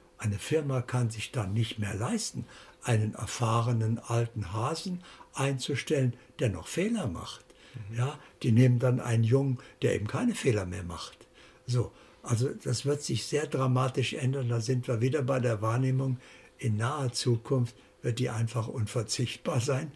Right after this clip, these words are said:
Speaker 2: Mhm.
Speaker 1: Da kommen sie nicht mehr drum rum. Sonst
Speaker 2: Ja.
Speaker 1: haben sie keine Chance.
Speaker 2: Okay, wenn wir das jetzt mal vom Berufsfeld jetzt mal auf das ganze Leben,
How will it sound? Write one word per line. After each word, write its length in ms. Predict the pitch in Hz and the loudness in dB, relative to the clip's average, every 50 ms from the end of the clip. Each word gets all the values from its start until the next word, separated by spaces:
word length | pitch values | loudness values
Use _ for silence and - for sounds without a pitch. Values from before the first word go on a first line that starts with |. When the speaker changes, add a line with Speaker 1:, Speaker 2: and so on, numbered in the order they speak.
| - - - - - | -8 -8 -8 -8 -6
Speaker 2:
Mhm. 240 | 123 117 110 110 113 | -8 -8 -8 -4 -2
Speaker 1:
Da 100 | 120 113 | 0 2
kommen 260 | - - 147 139 131 | 2 4 4 4 4
sie 120 | 127 120 | 4 4
nicht 200 | 110 113 110 - | 2 2 2 0
mehr 140 | 117 107 101 | -2 -2 -2
drum 240 | - - - 107 117 | -4 -6 -4 -4 -2
rum. 260 | 151 190 208 104 - - - - - - - | -2 -2 -4 -4 -6 -10 -18 -20 -20 -16 -6
Sonst 260 | - - 113 98 - | -2 0 0 0 2
Speaker 2:
Ja. 80 | 113 117 | 2 2
Speaker 1:
haben 80 | 113 101 | 2 2
sie 120 | 98 104 | 0 -2
keine 260 | - 107 90 78 82 | -4 -6 -6 -6 -8
Chance. 460 | 82 - 202 190 131 82 - - - - - - - - - - - - 131 - | -8 -6 -6 -6 -6 -6 -8 -10 -12 -14 -20 -20 -20 -20 -20 -20 -20 -20 -18 -8
Speaker 2:
Okay, 200 | - 131 127 120 | -4 -2 -2 0
wenn 120 | 123 127 | 0 -2
wir 60 | 131 | -2
das 120 | 131 127 - | -4 -4 -6
jetzt 180 | 139 - - | -8 -8 -6
mal 140 | - 127 127 | -6 -6 -4
vom 220 | 123 - 127 123 117 | -4 -4 -4 -2 -2
Berufsfeld 1500 | 117 113 113 127 143 160 160 - - - - - - - - - - - - - - - - - 123 123 135 139 139 - | -4 -4 -4 -4 -4 -4 -4 -6 -8 -10 -12 -16 -20 -20 -20 -20 -20 -20 -20 -20 -18 -12 -8 -4 -2 -2 -2 -2 -2 -6
jetzt 160 | 117 117 - - | -8 -8 -8 -8
mal 100 | 127 117 | -8 -8
auf 100 | 117 - | -8 -10
das 180 | - - - | -12 -12 -10
ganze 320 | - 104 113 139 151 151 139 | -8 -6 -6 -4 -4 -4 -4
Leben, 580 | 135 135 135 143 147 156 156 160 170 180 170 | -4 -4 -6 -4 -4 -2 -2 -2 -2 -4 -8